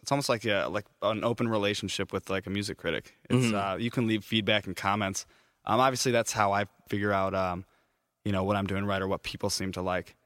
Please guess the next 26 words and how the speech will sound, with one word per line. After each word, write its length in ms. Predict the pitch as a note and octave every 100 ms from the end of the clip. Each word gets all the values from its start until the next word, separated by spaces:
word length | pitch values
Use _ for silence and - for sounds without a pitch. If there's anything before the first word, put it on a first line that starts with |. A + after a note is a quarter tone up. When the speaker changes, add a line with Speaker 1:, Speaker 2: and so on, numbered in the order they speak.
| _ _
Speaker 1:
But 80 | B2
yeah, 120 | D3+
I 60 | G#2
mean, 160 | G#2
it's, 200 | A2 -
I, 140 | - A#2+ _ _ _
I 120 | B2+
think 180 | C3+ C#3+
that's 180 | C3+ C3
what's 140 | B2
so 120 | - C#3
much 180 | B2
cooler 300 | - C#3 C3 A2+
about, 340 | A2 A2 G#2
um, 440 | G#2 G#2 G2+ G2+ G2+ _ -
about 220 | G#2 G#2
music 300 | G#2 F#2+ F#2+
blogs 340 | G2+ G2 F#2+
than, 320 | G2 F#2 F2+ - _ _ _
than 100 | -
these 180 | G#2 F#2+
giant, 520 | F2+ G#2 G#2 G#2 F2+
like, 240 | - F#2 -
review 300 | F#2 F#2+ G2+
sites. 480 | - F#2+ F2 - -
Like, 160 | F#2